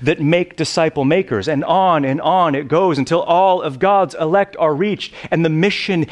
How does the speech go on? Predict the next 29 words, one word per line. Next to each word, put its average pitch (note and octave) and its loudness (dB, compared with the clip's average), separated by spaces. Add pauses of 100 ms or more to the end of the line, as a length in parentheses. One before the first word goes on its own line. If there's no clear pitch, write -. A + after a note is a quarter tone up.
(120)
is F3 -2
over. G3 2
Do D3+ -2
you F3+ -2
feel G#3+ 2 (200)
the E3+ 2
weight G3+ 2
and F3+ -2
the E3+ 0
stakes - -2
of D#3+ -2
what G3+ 2
we're G3+ 4
about? G3 2 (120)
And F3 2
that A#3 4
is E3+ 0
exactly F#3 0 (120)
where F#3+ 2
we're F3 0
going D3+ 0
as B2+ -4
a B2 -6
church, F#2 -10 (100)
that, - -14 (960)
that G#2+ -6
kind G2+ -6
of F2 -10
mission. - -14